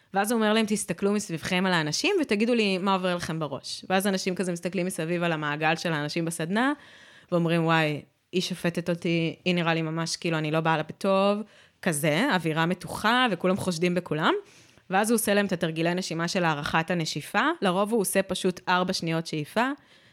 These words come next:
ושש שניות נשיפה. אמרתי פשוט, זה לא תמיד פשוט, ככה לא רגילים לזה, אבל רגע עושים את זה ביחד וסופרים,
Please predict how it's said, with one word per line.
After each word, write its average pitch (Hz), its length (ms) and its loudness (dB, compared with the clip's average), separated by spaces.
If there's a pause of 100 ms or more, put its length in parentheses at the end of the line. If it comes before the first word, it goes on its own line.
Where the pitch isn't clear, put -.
(140)
ושש 170 280 2
שניות 160 300 0
נשיפה. 160 460 -2 (400)
אמרתי 190 300 2
פשוט, 180 260 2
זה 147 100 0
לא 160 80 4
תמיד 175 260 2
פשוט, - 300 -6
ככה - 200 -4
לא 156 100 2
רגילים 151 360 0
לזה, 151 180 -10 (120)
אבל 156 120 -6
רגע 170 220 2
עושים 160 220 0
את 156 60 0
זה 151 80 -2
ביחד 170 480 2
וסופרים, 170 580 -4